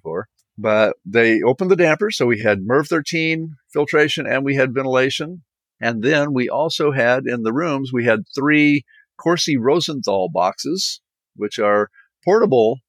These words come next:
merv thirteen filtration devices made with a box fan and four merv thirteen filters and some tape and some cardboard. <laughs> And last year at the conference, I gave a talk on that particular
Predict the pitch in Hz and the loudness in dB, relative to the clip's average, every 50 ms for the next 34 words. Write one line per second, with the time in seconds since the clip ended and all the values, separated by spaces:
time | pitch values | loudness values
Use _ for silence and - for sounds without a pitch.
0 | _ _ _ - 113 127 127 123 123 110 - - 117 107 101 - - 110 107 104 | _ _ _ -6 -2 0 2 2 0 0 -2 -2 -2 -2 -2 -4 -6 -4 -4 -4
1 | 104 101 98 87 _ - - 107 104 - - 107 101 104 - - 110 107 104 92 | -6 -8 -10 -12 _ -8 -2 -2 -2 0 0 0 0 0 -2 -4 -6 -4 -4 -4
2 | 101 90 98 107 113 - - 156 - 185 - _ _ _ _ _ - 104 107 113 | 0 2 2 2 2 0 -4 -4 -6 -8 -12 _ _ _ _ _ -2 0 0 0
3 | 101 104 - 101 95 95 87 80 107 110 120 - - - - 107 107 113 131 143 | 0 -2 -2 -2 -2 -2 0 2 2 2 2 0 -4 -4 -2 -2 -2 -2 -4 -6
4 | 113 95 90 - - 107 104 110 110 104 101 101 104 107 98 - - 107 92 - | -8 -8 -10 -6 -2 0 2 2 2 0 0 0 0 -2 -2 0 -2 -4 -4 -2
5 | - 107 98 90 - 120 120 - 160 165 160 - 107 92 92 82 - - 95 92 | -6 -8 -6 -2 -2 -2 -2 -2 -4 -6 -4 -6 -6 -6 -6 -8 -10 -10 -10 -12
6 | - - - 95 147 - - _ _ _ _ _ _ - 90 87 87 87 87 90 | -6 -2 -2 -2 -2 -2 -6 _ _ _ _ _ _ -8 -6 -6 -6 -6 -8 -10
7 | - _ 113 - - 92 90 - 110 113 123 135 127 143 - - 151 - _ 143 | -16 _ -20 -18 -16 -14 -4 0 0 0 0 0 -4 -6 -6 -6 -8 -8 _ -12
8 | - _ _ _ - 123 117 110 117 127 135 127 - 135 135 131 123 117 110 107 | -12 _ _ _ -2 -2 -2 2 2 2 2 2 0 0 2 2 2 0 0 -2
9 | - - 120 127 - - 110 - - 104 104 - - 104 - - - 113 113 123 | 0 0 0 0 0 -4 -4 -4 -4 -4 -4 -4 -8 -10 -10 -4 -4 0 2 2
10 | 127 110 107 - - 143 139 131 113 - - - _ 120 123 131 135 127 107 113 | 0 0 -2 -2 2 4 4 4 4 0 -8 -14 _ 0 2 2 2 2 2 2
11 | 110 113 107 - _ - 98 - 113 104 - 104 104 98 98 98 98 98 95 | 2 2 0 -2 _ -14 -8 -6 -6 -6 -4 -4 -4 -2 -2 -2 -2 -4 -6